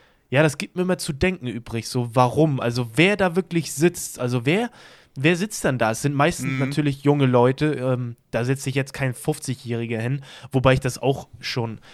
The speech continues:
Speaker 1: äh, ich habe jetzt ge-, vorgestern irgendwie, äh, einen Kommentar von, von so Älteren bekommen, ähm, es gibt's natürlich auch, aber so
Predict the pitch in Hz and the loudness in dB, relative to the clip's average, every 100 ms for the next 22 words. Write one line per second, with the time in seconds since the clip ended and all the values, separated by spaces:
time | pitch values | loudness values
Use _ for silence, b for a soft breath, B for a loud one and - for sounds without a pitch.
0 | B 131 117 131 131 131 - 143 135 131 | B -6 -2 0 0 -2 -10 -12 -2 0
1 | 127 127 131 123 120 127 127 127 110 131 | 0 -4 -8 -10 -6 -4 -2 -4 -6 -8
2 | 131 123 - 123 120 127 120 120 - 123 | -6 -6 -4 -4 -4 -4 -6 -8 -6 -6
3 | 120 123 135 131 127 120 - 123 123 B | -4 -4 -4 -2 -4 -4 -4 -4 -6 B
4 | B B B 127 123 123 107 117 - 135 | B B B -2 -2 -2 -6 -10 -4 -4
5 | - 117 123 107 123 127 131 120 135 135 | -2 -4 -4 -4 -2 0 0 2 2 2